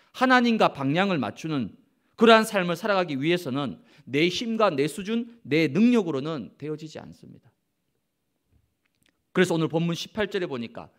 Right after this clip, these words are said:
"술 취하지 말라. 이는 방탕한 것이니 오직 성령으로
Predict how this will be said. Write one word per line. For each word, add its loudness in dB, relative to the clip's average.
"술 -12
취하지 -10
말라. -18
이는 -2
방탕한 -6
것이니 -8
오직 -2
성령으로 -2